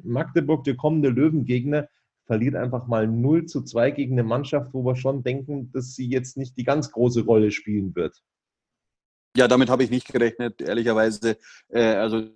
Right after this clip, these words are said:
Speaker 2: das ist eine Überraschung auf jeden Fall, vor allem ein Ostduell, äh, auswärts zu gewinnen in Magdeburg. Magdeburg war für mich eigentlich schon eine Mannschaft, die ich jetzt eher, eher im vorderen Drittel sehe der Tabelle.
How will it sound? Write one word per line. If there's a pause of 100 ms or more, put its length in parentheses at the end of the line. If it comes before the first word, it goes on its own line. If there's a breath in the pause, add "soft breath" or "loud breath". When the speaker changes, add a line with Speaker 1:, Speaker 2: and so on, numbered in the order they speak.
Speaker 2:
das
ist
eine
Überraschung
auf
jeden
Fall,
vor
allem
ein
Ostduell,
äh,
auswärts
zu
gewinnen
in
Magdeburg. (600 loud breath)
Magdeburg
war
für
mich
eigentlich
schon
eine
Mannschaft,
die
ich
jetzt
eher,
eher
im
vorderen
Drittel
sehe
der
Tabelle.